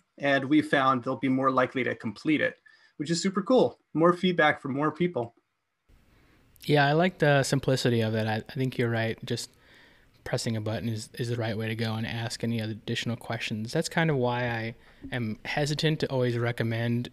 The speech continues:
Speaker 2: um, people trying to bring survey questions into an email and using some interactive form.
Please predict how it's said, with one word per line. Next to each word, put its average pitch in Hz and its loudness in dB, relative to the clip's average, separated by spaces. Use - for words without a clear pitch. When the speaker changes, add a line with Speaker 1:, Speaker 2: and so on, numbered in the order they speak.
Speaker 2:
um, 110 -8
people 147 0
trying 127 0
to 120 2
bring 120 0
survey 120 -2
questions 117 -2
into 139 -2
an 147 0
email 151 2
and 110 0
using 113 -2
some 113 -4
interactive 117 -4
form. 135 -4